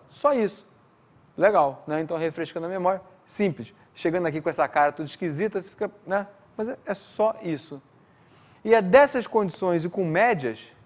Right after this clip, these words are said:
tá? A gente vai chamar isso aqui de média, apesar que, de novo, teria que normalizar, mas tudo certo.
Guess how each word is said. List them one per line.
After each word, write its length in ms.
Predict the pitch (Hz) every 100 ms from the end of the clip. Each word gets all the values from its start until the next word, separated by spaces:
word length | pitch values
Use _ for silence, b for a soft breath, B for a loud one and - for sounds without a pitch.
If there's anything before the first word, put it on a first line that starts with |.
| _ _ _ _ _ _ _ _
tá? 140 | 190 208
A 20 |
gente 100 | 180
vai 80 | 165
chamar 160 | 170
isso 100 | 156
aqui 120 | 147 156
de 120 | 143
média, 360 | 139 160 139
apesar 180 | 127 143
que, 80 | 143
de 40 |
novo, 260 | 151 131 110 - - -
teria 180 | 151 143
que 100 | 147
normalizar, 580 | 127 143 127 117 170
mas 120 | 143 123
tudo 160 | -
certo. 420 | - - 185 -